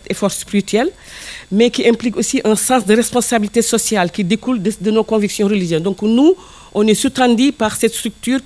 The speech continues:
qui est islam, et après l'iman qui est dans notre cœur, et après ihsan, ça veut dire qui, qui plus ou moins gouverne toutes les interactions sociales, qui nous pousse à faire du bien, que rien que pour du bien,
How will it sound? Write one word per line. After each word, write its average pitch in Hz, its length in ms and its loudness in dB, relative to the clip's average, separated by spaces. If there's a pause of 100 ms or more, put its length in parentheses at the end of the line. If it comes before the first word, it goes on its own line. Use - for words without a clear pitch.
qui 226 80 -2
est 226 160 0
islam, 214 380 -2 (400)
et 226 120 2
après - 460 -2
l'iman 240 400 2
qui 220 140 -4
est 196 60 0
dans 214 140 2
notre 214 220 0
cœur, 240 240 -2
et 220 60 -4
après - 320 -4
ihsan, 220 340 -2
ça 220 120 -4
veut 208 80 0
dire 233 220 -2 (320)
qui, 226 260 -2 (440)
qui 233 260 -2 (100)
plus 220 240 -4
ou 214 40 0
moins 233 140 4
gouverne 208 320 2
toutes 226 180 -6
les 233 180 4
interactions 214 460 0
sociales, 180 460 -4 (340)
qui - 140 -2
nous 196 80 4
pousse - 320 0
à 202 100 0
faire 190 220 -4
du 170 100 -4
bien, 190 280 0
que - 160 -4
rien 233 260 0
que 247 100 -2
pour 220 140 -6 (160)
du 240 80 0
bien, 180 260 0